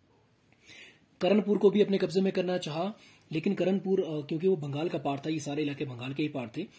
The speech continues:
लेकिन उसमें उन्होंने successful, अ, नहीं हुए राजा सिद्ध सेन। क्यों? क्योंकि राजा रघुनाथ पाल जो अपने पिता पृथ्वीपाल की मृत्यु के बाद राजा बने, क्योंकि उन्होंने help ली थी कुल्लू के राजा मानसिंह की, ठीक है। तो second, लेकिन उसके बाद फिर से, अ, आक्रमण किया दूसरी बार सिद्ध सेन ने।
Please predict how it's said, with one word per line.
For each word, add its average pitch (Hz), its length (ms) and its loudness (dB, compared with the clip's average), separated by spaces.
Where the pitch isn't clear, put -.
लेकिन 180 200 2
उसमें 202 220 2
उन्होंने 190 340 2
successful, 175 600 -2
अ, 170 140 -10
नहीं 143 240 -4
हुए 151 280 -2
राजा 139 200 -4
सिद्ध 143 220 -6
सेन। 147 200 -2
क्यों? 180 240 0
क्योंकि 165 260 -2
राजा 151 280 -2
रघुनाथ 143 300 -4
पाल 120 280 -8
जो 160 220 2
अपने 175 260 0
पिता 165 340 -4
पृथ्वीपाल 151 440 -4
की 147 120 -6
मृत्यु 139 200 -6
के 147 100 -2
बाद 151 260 -4
राजा 139 200 -4
बने, 127 280 -6
क्योंकि 151 200 0
उन्होंने 175 240 0
help 170 280 -2
ली 151 100 4
थी 170 100 -4
कुल्लू 160 200 -2
के 147 60 -2
राजा 151 160 -2
मानसिंह 131 400 -6
की, 110 160 -12
ठीक 139 140 -6
है। 233 120 -4
तो 160 80 -4
second, 190 440 0
लेकिन 196 160 6
उसके 196 180 6
बाद 208 100 6
फिर 202 120 0
से, 214 240 8
अ, 175 100 2
आक्रमण 175 560 0
किया 180 120 4
दूसरी 156 260 -2
बार 175 120 2
सिद्ध 170 200 -4
सेन 165 200 -2
ने। 165 120 -6